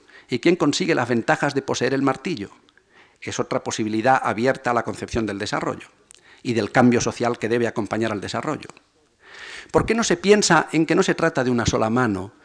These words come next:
sino que todos somos muchas manos? ¿Por qué no se piensa que solos no somos absolutamente nada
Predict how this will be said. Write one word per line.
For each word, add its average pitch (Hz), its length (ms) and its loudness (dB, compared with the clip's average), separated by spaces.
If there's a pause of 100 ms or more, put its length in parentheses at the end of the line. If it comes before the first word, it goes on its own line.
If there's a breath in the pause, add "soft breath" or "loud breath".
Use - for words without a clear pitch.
(220 loud breath)
sino 123 340 0
que 123 100 0
todos 135 460 2
somos 113 300 2
muchas 107 340 -4
manos? 107 480 -4 (600 loud breath)
¿Por - 140 4
qué 185 80 6
no 175 100 6
se 127 140 2
piensa 139 580 2
que 131 120 0
solos 160 340 6
no 131 140 2
somos 151 260 0
absolutamente 147 680 0
nada 143 340 2